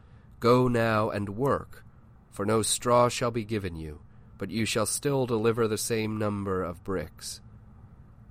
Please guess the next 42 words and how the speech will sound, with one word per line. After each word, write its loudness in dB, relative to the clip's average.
The 0
Israelite 2
supervisors -2
saw -2
that -8
they -2
were 0
in -2
trouble -2
when -2
they -4
were -4
told, -2
"You -4
shall 0
not 2
lessen -2
your -4
daily -2
number -2
of -10
bricks." -6
As -2
they 2
left 0
Pharaoh, 0
they -2
came -4
upon -2
Moses 0
and -8
Aaron, -2
who -2
were 2
waiting 2
to -8
meet -6
them. -12
They -4
said 2
to 0
them, 0